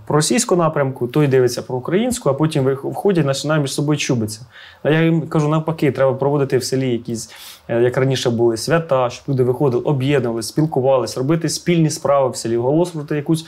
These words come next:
толоку, прибирання. От тоді ми будемо більш дружніші. Тобто, а телевізор дуже часто, ну,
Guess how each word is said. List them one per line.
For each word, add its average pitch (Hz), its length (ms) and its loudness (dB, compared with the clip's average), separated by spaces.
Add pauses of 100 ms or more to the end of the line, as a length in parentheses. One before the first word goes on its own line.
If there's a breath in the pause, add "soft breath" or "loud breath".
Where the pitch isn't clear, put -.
(220 loud breath)
толоку, 151 460 2
прибирання. 151 640 0 (360 loud breath)
От 160 120 -2
тоді 185 220 2
ми 220 80 2
будемо 160 280 4
більш 151 140 2
дружніші. 120 640 -4 (180)
Тобто, - 280 -4
а 143 80 2
телевізор 226 460 0 (140)
дуже 185 140 0
часто, 175 560 0
ну, 156 200 2